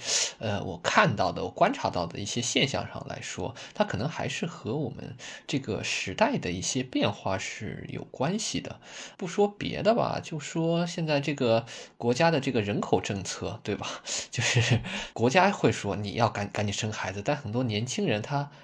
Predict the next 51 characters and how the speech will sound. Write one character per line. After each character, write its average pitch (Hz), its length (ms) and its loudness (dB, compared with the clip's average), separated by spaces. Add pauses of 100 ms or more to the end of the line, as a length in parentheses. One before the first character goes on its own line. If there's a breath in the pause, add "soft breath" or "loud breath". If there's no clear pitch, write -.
宁 175 240 2
可 - 380 -4
说 104 240 -2
我 - 160 -4
就 98 400 -2
单 110 260 4
着， - 240 -6
但 104 140 -2
是 - 160 -4
我 92 160 -6
不 - 180 -10
愿 214 220 0
意 101 120 2
去 - 380 -6
生 104 260 -4
这 101 80 -4
个 - 80 -8
孩 - 280 -8
子。 - 160 -14 (360 loud breath)
你 113 200 -2
说 190 220 0
他 233 300 0 (220)
不 254 120 0
向 - 260 4
往 117 120 4
爱 123 180 2
情 104 180 -8
吗？ 104 80 -2
我 95 140 -6
不， - 200 -6 (100)
不 - 120 -6
认 196 280 0
为。 - 200 -10
但 156 180 -2
是， 131 440 2 (160 loud breath)
或 156 140 4
者 104 80 6
说， 127 220 2 (220 loud breath)
呃， - 80 -10
不 - 100 0
想 95 220 2
要 104 100 2
小 - 160 -4
孩 - 320 -8
吗？ 98 140 -8
也 98 100 -4
不 147 220 -4
一 180 80 0
定。 226 260 0
但 123 140 2
是 117 240 0